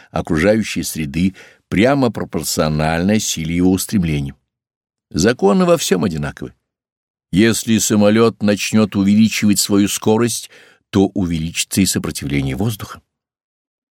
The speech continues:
Дальше известного предела увеличивать скорость нельзя, так не выдержит аппарат.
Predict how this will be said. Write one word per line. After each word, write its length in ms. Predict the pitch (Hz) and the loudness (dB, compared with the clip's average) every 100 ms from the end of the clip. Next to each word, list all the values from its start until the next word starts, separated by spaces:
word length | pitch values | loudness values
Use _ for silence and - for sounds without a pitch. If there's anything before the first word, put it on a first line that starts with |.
| _ _ _ - | _ _ _ -6
Дальше 680 | 101 135 196 190 - 101 92 | 0 2 2 0 -2 0 0
известного 680 | 76 82 101 98 - 95 92 | 0 2 2 2 0 0 0
предела 600 | 92 85 87 92 92 - - - | 0 0 2 2 2 -2 -8 -8
увеличивать 640 | 90 90 90 95 - 95 - | -2 2 4 2 2 0 0
скорость 420 | - 95 90 - | 2 2 2 -2
нельзя, 540 | 82 78 69 90 98 - | -6 -6 -2 -2 -2 -8
так 240 | - - | -16 -12
не 120 | 76 73 | -8 -4
выдержит 440 | 76 76 73 78 | -2 -2 -4 -4
аппарат. 440 | - 71 90 - | -4 -4 -4 -6